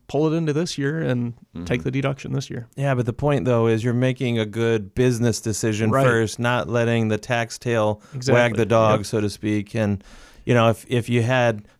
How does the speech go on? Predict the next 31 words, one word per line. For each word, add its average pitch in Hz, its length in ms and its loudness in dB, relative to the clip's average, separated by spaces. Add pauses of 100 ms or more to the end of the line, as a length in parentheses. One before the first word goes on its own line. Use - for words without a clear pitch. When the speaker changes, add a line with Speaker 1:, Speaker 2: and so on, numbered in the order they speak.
Speaker 3:
two 160 180 4
printers 143 680 2
and 123 260 0
a 120 100 2
third 143 380 2
one 135 320 4
would 127 160 2
really 131 320 4
help 131 260 2
you, 123 380 2 (260)
you 131 120 0
know, 120 320 2
uh, 113 400 -2 (260)
gain 135 240 4
more 131 180 4
market 127 360 2
share, 123 600 0
uh, 104 40 -2
do 120 240 2
more 127 260 4
work 120 280 0
for 123 140 -4
customers, 117 720 -2
that 113 160 -2
sort 120 160 -2
of 110 100 -4
thing, 107 300 0 (420)
great, 139 340 -4
great 135 200 2
investment. 117 720 0
But 113 260 2